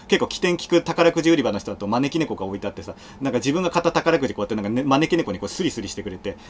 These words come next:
「どうぞ当たりますように」っつって渡してくれるじゃん。このタイミングで、招き猫ってどういうこと？ね。販売してるんだけど。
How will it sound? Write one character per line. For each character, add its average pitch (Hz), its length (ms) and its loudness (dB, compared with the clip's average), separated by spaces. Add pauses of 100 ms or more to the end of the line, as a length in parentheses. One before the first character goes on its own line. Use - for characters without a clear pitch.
(100)
「ど 196 140 0
う 190 40 0
ぞ 170 120 4
当 165 60 0
た 190 60 2
り 190 80 0
ま 190 120 -2
す 190 100 -4
よ 165 120 4
う 147 40 -2
に」 143 80 0
っ 131 60 -4
つ - 60 -12
っ - 20 -
て 113 60 -4
渡 101 180 0
し - 60 -6
て - 80 -2
く - 100 -4
れ 135 80 4
る 107 60 -4
じ 95 100 -10
ゃ - 20 -10
ん。 87 60 -14 (1900)
こ 180 220 8
の 285 120 8
タ 311 220 12
イ 294 120 8
ミ 285 160 8
ン - 20 10
グ 285 160 10
で、 247 240 12 (720)
招 208 340 12
き 247 140 8
猫 254 220 12
っ - 60 10
て 104 100 0
ど 123 120 4
う 151 40 8
い - 20 10
う 127 40 4
こ 101 100 6
と？ - 180 -2 (320)
ね。 85 240 -12 (440)
販 147 240 4
売 147 180 10
し - 40 -2
て 151 100 6
る 143 120 6
ん 107 40 2
だ 85 120 0
け 80 60 -4
ど。 - 120 -8